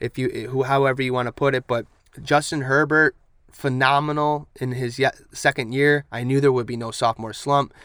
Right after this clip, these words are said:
Four touchdowns, no interceptions, huge one late on fourth down against these Chiefs, got the touchdown, and they got the victory. Uh, Pat Mahomes struggling his last couple, um,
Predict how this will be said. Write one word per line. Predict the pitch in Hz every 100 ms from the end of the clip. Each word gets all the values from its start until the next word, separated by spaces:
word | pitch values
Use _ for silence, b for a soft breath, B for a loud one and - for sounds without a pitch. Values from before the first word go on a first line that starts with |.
| B
Four | B 151 147
touchdowns, | - 139 - 135 131
no | 131 135
interceptions, | 131 120 135 127 131 120
huge | - 156 151 147
one | 135 120 117
late | 127 147 - b b b
on | 123 123
fourth | - 135 131 -
down | 131 135 131 117 _ _ _
against | 131 117 131 127
these | 131 120
Chiefs, | - 135 127 -
got | 123
the | 127
touchdown, | - 127 - 123 123 120 b b b
and | 120
they |
got | 120 127
the | 165
victory. | 117 131 - 123 120 123 b b -
Uh, | 110
Pat | - 147
Mahomes | 151 160 143
struggling | - 156 139 104 - -
his | 120
last | 127 131
couple, | - 131 123 120 117 b b _
um, | - 117 104 98